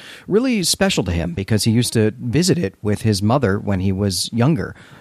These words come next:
The place is a slight bend in the river that has a very few large overhanging trees and an oddly shaped stone.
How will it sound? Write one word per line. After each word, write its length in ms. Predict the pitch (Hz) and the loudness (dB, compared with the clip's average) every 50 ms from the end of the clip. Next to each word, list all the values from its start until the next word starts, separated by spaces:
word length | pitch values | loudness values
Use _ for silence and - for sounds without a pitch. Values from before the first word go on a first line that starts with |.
| - - _ _ - | -20 -20 _ _ -4
The 120 | - 156 | -2 -2
place 260 | - - 240 247 226 - | 0 0 0 0 0 0
is 120 | 190 151 | 0 0
a 80 | 151 127 | 0 0
slight 540 | - - - 131 131 143 131 - 113 101 | 0 0 0 0 0 0 -2 -4 -6 -4
bend 240 | - 127 131 131 127 | -2 0 2 2 2
in 100 | 120 113 | 2 2
the 80 | 107 104 | 0 0
river 320 | 95 113 117 104 107 95 | 2 0 0 2 0 -2
that 220 | 92 92 98 98 95 | 0 -2 -2 -2 0
has 340 | 95 104 101 101 101 98 | 0 2 2 2 0 2
a 60 | 120 120 | 0 0
very 180 | 151 196 190 | 2 0 0
few 380 | 156 - - 160 151 151 147 147 | -2 -2 -2 -2 0 2 0 0
large 640 | 107 117 117 113 117 120 120 120 120 120 117 107 - - - | 0 0 2 2 2 2 2 2 2 2 0 -2 -4 -6 -4
overhanging 580 | - 131 123 127 123 117 113 117 110 107 104 101 | -2 -2 0 0 2 2 2 2 2 0 0 -2
trees 540 | 98 - - 110 98 92 92 92 92 87 - - - - - - | -2 -4 -4 -2 -2 -2 -2 -2 -4 -6 -8 -10 -12 -20 -18 -10
and 380 | - 113 113 107 107 104 104 - | -4 -2 0 2 2 0 0 -2
an 120 | - 120 120 - | -2 -4 -2 0
oddly 340 | 107 120 131 120 104 123 113 | 0 0 0 0 0 -2 -2
shaped 480 | - - - 117 107 98 - - - | -2 -2 0 0 0 -2 -4 -8 -8
stone. 680 | - - - - - - 113 110 107 101 92 87 - | -6 -6 -4 -4 -4 -2 0 0 0 0 -2 -6 -10